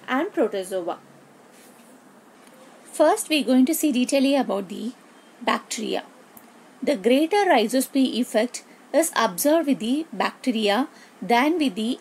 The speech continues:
actinomycetes and the fungi. Gram-negative, rod-shaped, non-sporulating bacteria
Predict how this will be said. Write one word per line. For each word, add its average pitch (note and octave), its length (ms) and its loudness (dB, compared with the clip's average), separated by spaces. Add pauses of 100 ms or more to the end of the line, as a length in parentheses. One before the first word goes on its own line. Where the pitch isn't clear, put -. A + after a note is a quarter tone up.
actinomycetes B3 1000 0 (320)
and A#3+ 240 2
the D#4 80 2
fungi. G#3 400 -6 (1200)
Gram-negative, C4+ 880 0 (420)
rod-shaped, A3+ 640 0 (180)
non-sporulating D4 960 0
bacteria G3+ 640 -4